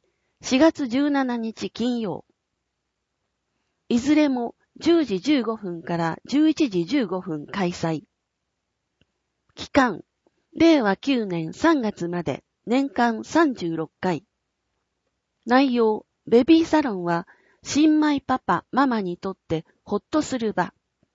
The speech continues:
また、初めての子育ての頼れる味方となります。音楽英語サロンでは、親子で楽しみながら、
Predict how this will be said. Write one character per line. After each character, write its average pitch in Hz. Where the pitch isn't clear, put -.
ま 220
た、 254
初 277
め 311
て 202
の 185
子 208
育 254
て 196
の 180
頼 302
れ 320
る 196
味 175
方 233
と 185
な 180
り 170
ま 165
す。 -
音 294
楽 208
英 277
語 277
サ 262
ロ 208
ン 175
で 165
は、 165
親 285
子 190
で 180
楽 254
し 302
み 269
な 240
が 190
ら、 165